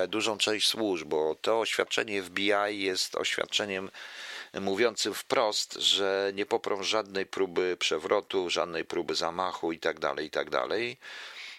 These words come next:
I tak dalej, i tak dalej. To jest oczywiście to, o czym ja mówiłem, niebezpieczne, e, po prostu. To jest bardzo niebe-, że to jest właśnie bardzo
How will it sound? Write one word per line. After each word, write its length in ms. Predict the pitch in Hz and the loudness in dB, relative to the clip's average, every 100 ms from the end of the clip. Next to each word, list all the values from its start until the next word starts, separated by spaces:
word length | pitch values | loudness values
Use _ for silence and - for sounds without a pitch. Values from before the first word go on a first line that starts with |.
| - 67 80 | -16 -12 -8
I 120 | 67 | -4
tak 180 | 104 107 | 0 0
dalej, 240 | 98 92 | 0 0
i 40 | 92 | 0
tak 200 | 87 85 | -2 0
dalej. 400 | 78 69 69 80 | 0 0 -2 0
To 180 | 127 143 | 2 2
jest 160 | 131 | 0
oczywiście 440 | 131 - 131 - 139 | -2 -2 0 0 0
to, 100 | 139 | 0
o 40 | |
czym 160 | - 131 | 0 -2
ja 80 | |
mówiłem, 440 | 120 120 123 107 87 | -2 -2 -2 -2 -2
niebezpieczne, 720 | 95 98 - 98 85 - - - - 80 | -2 -2 0 0 0 -2 -4 -12 -14 -8
e, 260 | 78 76 78 | -4 -2 -2
po 140 | 78 | -4
prostu. 560 | 73 69 64 - 76 80 | -4 -2 -2 -2 -4 -4
To 140 | - | 0
jest 120 | 98 90 | 0 2
bardzo 340 | 104 95 92 | 0 0 -2
niebe-, 680 | 95 90 90 87 85 78 82 | -2 0 0 0 -2 -4 -2
że 220 | 90 87 | -2 -2
to 180 | - 107 | -2 0
jest 200 | 95 85 | 0 0
właśnie 320 | 92 - 90 | -2 -2 -2
bardzo 460 | 87 85 - 76 | -2 -2 -2 -4